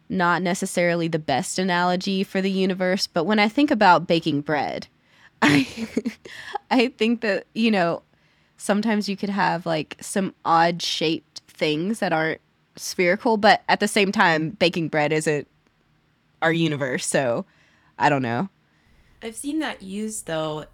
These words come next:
Speaker 2: in that there's this one cosmology book that uses, like, pound cake or some sort of cake to create an analogy for the universe. So I think that's definitely distills it into a way that we can think about it. <laughs>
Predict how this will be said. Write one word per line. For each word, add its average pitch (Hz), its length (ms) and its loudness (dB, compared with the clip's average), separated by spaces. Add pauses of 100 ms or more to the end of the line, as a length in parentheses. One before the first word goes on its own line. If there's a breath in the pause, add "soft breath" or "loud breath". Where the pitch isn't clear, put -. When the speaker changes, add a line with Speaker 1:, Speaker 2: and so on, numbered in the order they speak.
(280)
Speaker 2:
in 170 120 -16
that 160 280 -10
there's 190 200 -6
this 190 180 -10
one 196 280 -4
cosmology 175 680 -8
book - 360 -10
that 160 300 -4
uses, 165 720 -8 (260)
like, - 360 -20 (280)
pound 165 380 -12
cake 160 320 -10
or - 100 -12
some 269 200 0
sort 269 180 0
of - 160 -8
cake - 540 -8
to 220 80 -10
create 196 240 -8
an 180 80 -6
analogy 160 500 -6
for 175 220 -10
the 180 100 -10
universe. - 480 -10
So - 140 -10
I 196 80 -8
think - 240 -10
that's 220 240 -8
definitely 180 680 -10
distills 190 500 -4
it 160 180 -10 (380)
into - 240 -12
a 139 40 -12
way - 240 -12
that - 120 -10
we - 120 -10
can 220 160 -14
think - 160 -12
about - 260 -6
it. - 300 -6
<laughs> 285 80 -4